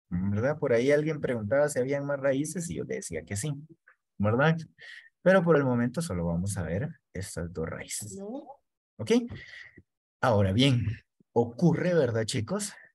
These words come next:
Que no todos los números, eh, pueden tener una raíz exacta.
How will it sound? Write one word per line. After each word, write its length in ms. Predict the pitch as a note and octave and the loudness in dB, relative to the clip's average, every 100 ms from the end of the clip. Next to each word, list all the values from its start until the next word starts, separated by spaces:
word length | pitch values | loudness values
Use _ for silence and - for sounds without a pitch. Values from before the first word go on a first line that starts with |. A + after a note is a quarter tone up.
| - | -4
Que 160 | A2+ | 2
no 400 | G#2 A2+ C3 C#3+ | 4 4 4 2
todos 280 | B2+ C#3 D3 | 2 2 4
los 200 | C#3 B2 | 4 2
números, 520 | A2+ A2 C#3+ C4+ - _ - - _ _ - | 0 0 -2 -4 -8 _ -20 -20 _ _ -6
eh, 300 | G2 F2+ - - | -4 -4 -6 2
pueden 360 | A#2+ C3 C3+ | 4 4 2
tener 280 | A2+ G#2 A2+ | 0 2 2
una 180 | C3 C3 | 2 0
raíz 380 | - F#2+ G2+ G#2+ | 0 0 0 -2
exacta. 480 | G#2 - G#3+ A2+ | -2 -2 -4 -6